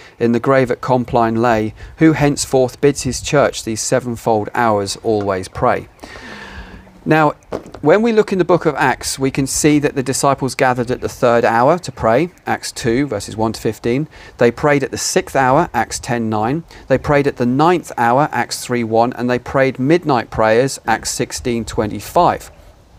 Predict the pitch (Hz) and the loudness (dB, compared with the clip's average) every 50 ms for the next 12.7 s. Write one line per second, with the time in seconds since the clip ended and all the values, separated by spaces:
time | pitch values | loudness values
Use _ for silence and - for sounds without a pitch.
0 | _ - - - - - - 139 170 214 254 277 269 233 185 - - 104 92 - | _ -20 -20 -20 -20 -4 2 4 4 4 4 4 2 0 0 -2 -6 -8 -8 -10
1 | - - - - - - - - 139 165 208 254 269 254 247 220 214 - - - | -12 -14 -16 -20 -20 -12 -4 0 2 2 2 2 2 2 2 2 0 0 0 2
2 | 175 170 165 151 139 - - - 120 123 165 160 - - - 165 147 139 131 120 | 2 2 2 0 -2 -6 -8 -10 -2 0 0 0 0 0 0 0 2 2 2 0
3 | 117 113 - - - 127 120 - - - 131 123 113 123 117 - - 127 120 107 | 0 -2 -4 -4 -4 -4 -4 -4 -2 0 0 0 -2 -4 -8 -4 -2 -2 -2 -2
4 | 98 - - - - - - - - - - - - - - - - - 196 240 | -6 -10 -16 -20 -20 -20 -20 -18 -18 -18 -18 -20 -20 -20 -20 -4 0 2 4 4
5 | 269 233 220 202 180 - 180 180 165 - 160 147 - 147 139 - 143 135 135 - | 4 4 2 2 2 2 0 0 0 0 -4 -2 0 -2 0 2 0 -2 -2 -2
6 | - 151 139 - - - - 95 92 - - - - - - - - - - - | -4 -4 -4 -4 -6 -10 -10 -10 -12 -12 -14 -16 -18 -18 -18 -20 -20 -20 -20 -20
7 | - - - - 160 151 151 147 - - - _ _ _ _ _ _ - 180 180 | -14 -6 0 4 4 4 4 4 2 -2 -8 _ _ _ _ _ _ -6 -6 -6
8 | - 196 180 - 208 180 - - - - - - 160 135 117 - 101 - - - | -4 -8 -6 -6 -6 -4 -4 -6 -4 -4 0 2 2 2 2 -2 -4 -4 -4 -6
9 | - - - - - - - - - 165 214 208 - - 160 - - 147 143 139 | -10 -14 -16 -18 -18 -20 -4 0 2 2 2 2 0 -2 -4 -2 -2 -2 0 2
10 | 135 139 143 139 131 135 127 - 156 175 196 - - - - 175 160 - 160 143 | 2 2 0 2 2 0 2 2 2 0 0 -2 -6 -6 -4 -4 -4 -2 -2 -2
11 | 143 143 139 135 127 120 113 117 113 113 120 127 - - - - 123 120 120 113 | 0 0 0 0 0 -2 -2 -4 -4 -2 -2 -2 -2 -2 -2 -2 0 0 0 0
12 | - - - - - - - 143 135 135 127 - - - | -4 -6 -6 -8 -8 -2 2 2 2 2 2 -2 -4 -6